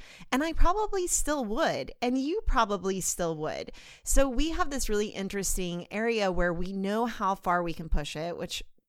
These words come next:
to be honest, at this point is pretty far. Um, but we've developed that over almost a decade of business bestie friendship. So that's the kind of relationship that really takes time to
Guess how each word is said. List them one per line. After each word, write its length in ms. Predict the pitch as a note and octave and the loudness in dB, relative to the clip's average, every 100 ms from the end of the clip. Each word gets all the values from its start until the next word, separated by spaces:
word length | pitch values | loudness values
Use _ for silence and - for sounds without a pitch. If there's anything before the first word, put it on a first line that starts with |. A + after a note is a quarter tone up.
| _ - | _ -20
to 120 | - | -10
be 180 | F3 D#3 | -6 -4
honest, 380 | A2+ D3 D3 D3 | -4 -6 -6 -6
at 80 | D3 | -6
this 160 | D3 | -2
point 240 | - D#3+ - | 2 2 0
is 100 | - | 4
pretty 380 | - D#4+ A#3+ D#3+ | 4 6 2 -2
far. 560 | - C#3 C#3 - F#3+ - - - - - - | -4 -4 -4 -4 -6 -8 -18 -20 -20 -6 4
Um, 420 | A3+ A3 G#3 G3 - G#3+ | 6 6 2 -4 4 10
but 140 | G#3 | 12
we've 200 | C#4 A#3 | 10 0
developed 400 | B3+ A#3+ A#3+ A3 | 0 0 0 0
that 220 | G3+ F#3+ | 0 0
over 460 | G#3+ G#3 G#3 G3 - - | -2 -2 -2 -2 -4 -6
almost 400 | A3 A3 A3+ - | -2 0 -2 -4
a 80 | G3 | -8
decade 800 | E3 - F#3+ - E3+ C3 B2 F#3+ - _ - | -6 -4 -4 -4 -6 -6 -10 -12 -16 _ -2
of 320 | F3+ E3+ - - | 0 0 -4 -2
business 400 | - F3+ F3+ E3+ | 0 0 -2 -6
bestie 420 | - D3+ - C3+ | -4 -6 -6 -10
friendship. 520 | - D3 C#3+ - E2 - | -8 -6 -6 -8 -10 -4
So 160 | A3+ | 0
that's 320 | G#3+ A#3+ C4+ | 4 4 4
the 80 | - | 0
kind 200 | - G3 | 0 -4
of 80 | E3+ | -4
relationship 540 | E3+ E3 D#3 D#3+ F#3 | -4 -4 -6 -6 -4
that 160 | - - | -4 -4
really 420 | E3+ F3+ F3+ E3+ | -4 -2 -2 -2
takes 300 | - D#3 - | -2 -4 -6
time 240 | - D3 | -8 -8
to 80 | D3+ | -8